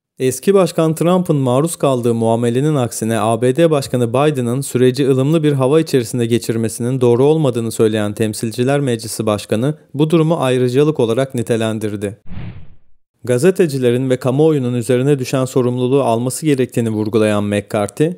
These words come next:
"Burası Amerika, biz eşit adalete inanıyoruz." ifadelerini kullandı.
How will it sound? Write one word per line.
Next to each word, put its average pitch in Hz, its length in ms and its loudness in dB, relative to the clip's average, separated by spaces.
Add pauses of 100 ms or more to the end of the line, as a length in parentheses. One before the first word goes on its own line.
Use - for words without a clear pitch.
(120)
"Burası 175 360 2
Amerika, 143 640 0
biz 135 240 0
eşit 131 300 0
adalete 127 440 2
inanıyoruz." 107 520 -2
ifadelerini 110 680 0
kullandı. 101 580 -2